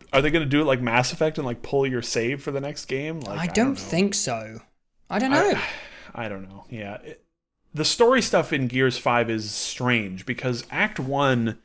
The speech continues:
Speaker 1: is, like, a, a decent, you know, okay, Act One is, like,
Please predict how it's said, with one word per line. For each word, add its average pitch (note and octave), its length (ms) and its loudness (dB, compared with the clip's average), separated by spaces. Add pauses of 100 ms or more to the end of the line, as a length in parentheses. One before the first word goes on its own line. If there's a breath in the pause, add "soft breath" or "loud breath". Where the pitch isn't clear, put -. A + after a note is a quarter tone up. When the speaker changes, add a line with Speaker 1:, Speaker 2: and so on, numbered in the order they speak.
(360)
Speaker 1:
is, B2 160 -2
like, A#2+ 180 -2
a, A2 320 0 (460)
a G3+ 80 -2
decent, G#3+ 880 0
you F3 100 0
know, E3+ 100 0
okay, C3+ 280 -4
Act G3+ 220 4
One E3 220 2
is, C#3 140 -8
like, - 300 0